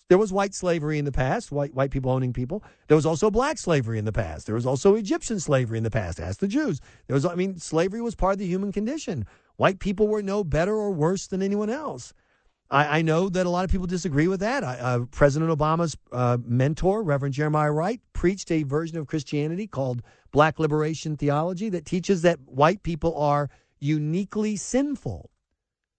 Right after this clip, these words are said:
and that white people are in more need of God's salvation than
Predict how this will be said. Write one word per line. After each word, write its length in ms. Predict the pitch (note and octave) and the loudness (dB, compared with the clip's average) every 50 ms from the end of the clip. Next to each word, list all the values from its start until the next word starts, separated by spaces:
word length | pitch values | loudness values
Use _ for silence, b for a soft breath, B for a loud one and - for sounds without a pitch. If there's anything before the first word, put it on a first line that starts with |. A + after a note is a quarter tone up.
| _ _ - | _ _ -4
and 120 | C#3+ D3+ | 0 0
that 140 | E3 D#3+ D3+ | 0 0 0
white 280 | C#3 D#3 F3+ G#3 A3 - | 2 2 2 2 0 -2
people 300 | - F#3+ F3 - F#3 F3+ | -4 -4 -2 0 0 2
are 120 | E3 D#3 | 2 0
in 120 | D#3 D#3 D3+ | -2 -2 -2
more 260 | D3+ D#3+ F3 F#3 F#3 | -2 -2 -2 -2 -2
need 360 | F3 E3 E3 D#3+ F3 G3 F3 | -2 -2 -2 -2 -2 -2 -2
of 140 | D#3+ C3 C3+ | -2 -4 -2
God's 360 | C#3 D3+ D3+ D#3 D#3 C#3 - | 0 0 0 0 -2 -4 -4
salvation 800 | - D#3+ D3+ D#3 D3 D#3+ G3 A#3+ C#4 G#3 - - A#2+ A#2 C3 C#3 | -2 0 0 2 2 0 0 0 -2 -6 -6 -8 -6 -4 -2 0
than 160 | C#3+ D3+ D3+ | -2 -2 -2